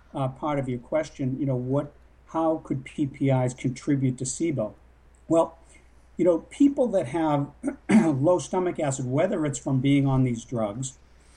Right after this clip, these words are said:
uh, where we know you have low stomach acid, or even conditions like atrophic gastritis from, say, a prolonged, uh, uh,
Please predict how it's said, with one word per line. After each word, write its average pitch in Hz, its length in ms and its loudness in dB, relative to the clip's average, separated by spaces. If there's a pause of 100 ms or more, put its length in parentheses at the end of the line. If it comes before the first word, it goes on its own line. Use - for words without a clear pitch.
(340)
uh, 120 180 -2
where 127 300 0
we 117 140 2
know 127 200 4
you 127 160 4
have 120 160 0
low 117 140 -2
stomach 120 420 -2
acid, 127 340 0
or 143 200 2
even 180 280 -2
conditions 147 560 0
like 135 180 2
atrophic 139 600 0
gastritis 131 800 0 (380)
from, 127 220 4
say, 147 180 0
a 131 60 4
prolonged, 131 720 2 (440)
uh, 120 340 -4 (400)
uh, 127 100 -4